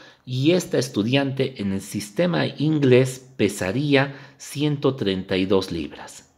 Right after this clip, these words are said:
Muy bien, ahí está, espero que se haya entendido. No es nada complicado, la verdad, es un ejemplo bastante sencillo.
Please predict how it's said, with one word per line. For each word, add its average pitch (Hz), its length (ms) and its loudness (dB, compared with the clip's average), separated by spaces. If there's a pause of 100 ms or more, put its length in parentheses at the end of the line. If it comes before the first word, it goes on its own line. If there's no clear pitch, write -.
(460)
Muy 220 120 8
bien, 165 200 6 (320)
ahí 113 260 2
está, 151 320 -2
espero 139 400 0
que 95 80 -4
se - 140 -4
haya 117 140 -2
entendido. 143 680 4 (260)
No 208 300 2
es 196 240 0
nada 170 260 2
complicado, 123 540 2
la 87 100 2
verdad, 90 260 0
es 98 120 -4
un 123 80 0
ejemplo 110 340 0
bastante 104 440 0
sencillo. 151 520 0